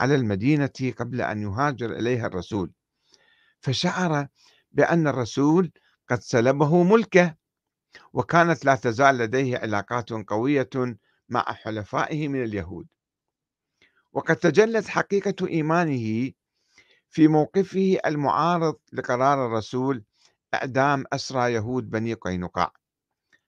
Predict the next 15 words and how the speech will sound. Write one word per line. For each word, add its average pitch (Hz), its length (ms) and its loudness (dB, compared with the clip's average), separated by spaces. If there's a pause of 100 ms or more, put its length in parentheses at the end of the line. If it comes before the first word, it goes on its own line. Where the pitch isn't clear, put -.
(140)
بعد 123 220 2
أن 117 180 -2
ذهب 123 300 -2
الرسول 101 460 -4
إليهم 135 520 -2 (500)
في 127 160 -2
أعقاب 127 440 0
معركة 123 600 -4
بدر 98 440 0 (460)
في 120 120 -4
شوال 123 640 4
من 107 100 -4
السنة 107 460 -6
الثانية 117 520 -2
للهجرة، 95 600 -10